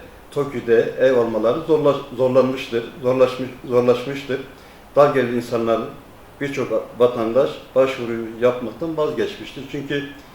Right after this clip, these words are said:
e, fiyatlar sabit değil. Örneğin bugün, e, üç artı bir dairenin fiyatı sekiz yüz elli bin lira, aylık ödemesi üç bin yüz seksen yedi lira.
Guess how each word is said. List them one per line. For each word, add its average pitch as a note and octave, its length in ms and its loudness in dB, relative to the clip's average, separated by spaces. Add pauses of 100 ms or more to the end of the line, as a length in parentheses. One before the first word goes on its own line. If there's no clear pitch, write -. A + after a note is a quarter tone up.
(280)
e, A#2+ 60 -6 (1600)
fiyatlar C3+ 420 4
sabit D#3+ 480 -2
değil. A#2+ 280 0 (440)
Örneğin C#3 480 2
bugün, C3+ 320 0 (260)
e, - 20 -4 (380)
üç - 80 -8
artı C3+ 300 2
bir C3+ 200 0
dairenin A#2+ 420 4
fiyatı B2 420 2
sekiz A#2 220 -8
yüz A#2+ 120 -6
elli B2 240 -4
bin C3+ 120 -2
lira, C3+ 280 0 (540)
aylık C3 280 2
ödemesi B2 480 0 (160)
üç A#2+ 280 -10
bin A#2 60 -6
yüz A#2 220 -6
seksen A2+ 300 -6
yedi A2+ 280 -6
lira. C3 300 -2